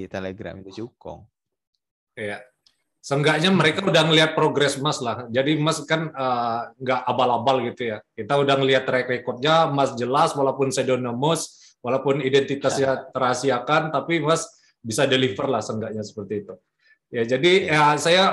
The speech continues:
Speaker 2: bersyukur banget Mas, udah thank you sekali lagi. Eh, terus kita masuk ini ya guys, eh, apa, eh, ke, ya mungkin sebelum, eh,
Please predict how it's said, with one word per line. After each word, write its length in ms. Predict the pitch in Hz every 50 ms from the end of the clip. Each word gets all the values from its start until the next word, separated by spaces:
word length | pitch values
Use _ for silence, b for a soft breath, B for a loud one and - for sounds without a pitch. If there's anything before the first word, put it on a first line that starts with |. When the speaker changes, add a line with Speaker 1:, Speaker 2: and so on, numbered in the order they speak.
| 139 143 156 160 151 143
Speaker 2:
bersyukur 400 | 135 147 147 165 160 160 170 156
banget 320 | 151 151 156 165 180 180
Mas, 240 | 151 170 185 190 -
udah 560 | 143 139 139 143 143 143 143 143 143 - -
thank 160 | - 139 139 143
you 160 | 151 160 160
sekali 280 | - - 147 139 143
lagi. 440 | 139 135 131 123 143 165 190 - b b b b b _ _
Eh, 300 | - 127 135 139 139 139 - -
terus 160 | 180 220 214 - 190
kita 240 | 180 180 208 202
masuk 560 | 202 185 185 180 180 - 196 196 196 - 175 170
ini 240 | 170 180 180 160
ya 80 | 143 139
guys, 320 | 139 143 151 147 - -
eh, 420 | - 123 131 131 127 131 127 131 127 127 123 127
apa, 200 | 127 151 160 165
eh, 560 | 160 - 131 123 123 120 117 113 113 110 110 113 113 - -
ke, 140 | 135 135 135 131 131 131 131 127 127 - - _ _ _ - - - _ _ _ _ _ _ _ _ _ _ _ _ _ _ _ _ _
ya 140 | 139 131 127 127
mungkin 260 | 143 151 165 190 226
sebelum, 540 | 202 - 196 175 180 196 196 196 196 196 196 165
eh, 300 | 170 175 175 175 175